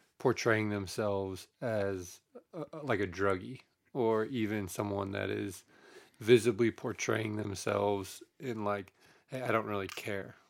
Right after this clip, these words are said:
Like, I'm wearing dark clothing or, uh, not making eye contact or, you know, living with headphones on all the time." Like, whatever that is, these are indicators that society would say, "Hey, that person is less than, I'm treating them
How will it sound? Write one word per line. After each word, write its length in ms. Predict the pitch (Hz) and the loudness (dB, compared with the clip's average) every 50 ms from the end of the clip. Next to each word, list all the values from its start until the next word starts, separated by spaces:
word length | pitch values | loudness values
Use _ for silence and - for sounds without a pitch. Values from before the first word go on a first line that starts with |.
| _ _ - | _ _ -8
Like, 140 | 123 110 98 | -6 -4 -2
I'm 160 | 107 101 101 | -2 -2 -2
wearing 460 | 98 101 101 101 101 98 101 98 95 | 0 0 0 2 2 0 0 -2 -4
dark 300 | 87 - 107 92 98 - | -4 -2 -2 -2 -4 -6
clothing 640 | - - - 107 104 101 90 98 101 98 95 95 98 | -6 -4 -4 -2 -2 -2 -4 -4 -4 -4 -6 -6 -6
or, 200 | 95 92 90 - _ _ - - - - - - - - - _ - | -6 -6 -6 -8 _ _ -20 -20 -20 -20 -20 -20 -20 -20 -20 _ 4
uh, 200 | 135 127 120 110 107 | 6 6 8 6 6
not 180 | 110 113 110 107 | 4 4 4 4
making 300 | 107 107 95 104 104 98 | 4 2 2 0 2 2
eye 120 | 101 98 | 4 2
contact 680 | 95 - - 110 98 90 - 104 101 101 101 92 - - | 2 2 0 -2 -2 -2 -2 -2 0 0 0 0 -2 -4
or, 200 | 107 107 113 - - - - | -6 -6 -6 -8 -12 -10 -6
you 60 | 127 110 | -2 0
know, 100 | 104 107 | 0 0
living 400 | 101 110 117 117 101 110 101 101 | 2 6 6 6 6 6 2 2
with 140 | 104 95 - | 0 0 2
headphones 440 | 117 107 92 - 110 104 101 95 101 | 0 0 0 0 -2 -2 -2 -2 -2
on 240 | 101 98 98 101 98 | -2 -2 -2 -2 -2
all 140 | 98 101 | -2 -2
the 60 | 98 98 | -4 -4
time." 280 | - - 101 98 98 | -4 -2 -2 -2 -2
Like, 140 | 104 117 127 | -4 -2 4
whatever 320 | 139 143 143 170 160 131 113 | 6 8 10 10 10 8 6
that 200 | 110 107 98 101 | 6 4 4 4
is, 460 | 107 110 107 101 95 90 - - - _ _ - - - _ - | 2 2 0 0 -2 -4 -10 -16 -18 _ _ -20 -20 -20 _ 2
these 200 | 131 131 117 107 | 2 4 4 4
are 120 | 113 - - | 2 2 2
indicators 1000 | 151 147 151 147 139 117 - - 123 107 104 95 104 104 107 104 - - - - _ _ _ _ _ - | 4 4 6 6 4 4 2 2 2 2 2 2 0 -2 -2 -4 -6 -10 -16 -20 _ _ _ _ _ 2
that 280 | 117 107 104 - - | 2 2 2 2 -2
society 720 | - - 117 101 - - 127 110 110 113 110 107 101 101 98 | -6 -6 -6 -6 0 4 6 8 8 8 8 6 4 2 0
would 240 | 98 98 98 98 95 | -2 -2 -4 -6 -6
say, 440 | - - - 107 104 101 101 101 - - - - - - _ _ | -6 -2 0 0 2 2 0 -2 -6 -10 -20 -20 -20 -20 _ _
"Hey, 140 | - 120 110 | 0 2 2
that 180 | 107 110 - | 2 2 0
person 400 | - - 123 104 - - - 92 | 0 -2 -2 -2 -2 -4 -6 -6
is 160 | 92 90 90 | -6 -6 -2
less 300 | 98 101 107 107 - - | 2 4 4 4 2 0
than, 280 | - 113 104 104 104 98 | -4 -2 0 0 0 -2
I'm 160 | 104 104 101 | -4 -6 -6
treating 440 | - - - 123 117 104 104 101 101 | -8 -6 -2 0 0 0 0 -4 -6
them 260 | 95 92 95 98 98 | -8 -8 -10 -12 -14